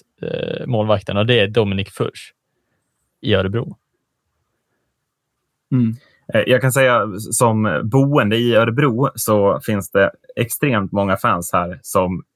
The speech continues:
Speaker 3: <laughs> absolut skulle hålla med dig nu.
Speaker 1: Mm.
Speaker 3: Eh, och, och han var faktiskt högt upp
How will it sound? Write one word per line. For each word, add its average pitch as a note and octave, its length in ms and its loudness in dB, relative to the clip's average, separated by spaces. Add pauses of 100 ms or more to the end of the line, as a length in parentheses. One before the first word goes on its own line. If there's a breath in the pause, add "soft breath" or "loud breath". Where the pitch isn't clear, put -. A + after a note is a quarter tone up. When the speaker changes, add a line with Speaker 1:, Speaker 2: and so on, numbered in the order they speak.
Speaker 3:
<laughs> - 340 -2
absolut A#2+ 360 0
skulle G2+ 200 -4
hålla G2+ 160 2
med G#2 180 2
dig E2+ 60 -4
nu. E2 160 -12 (340 loud breath)
Speaker 1:
Mm. G2+ 220 0 (720 soft breath)
Speaker 3:
Eh, F#2+ 400 2
och, - 300 -2
och A2 100 4
han B2+ 160 2
var C#3+ 180 4
faktiskt C3+ 260 -6
högt - 260 -2
upp C#3 140 -2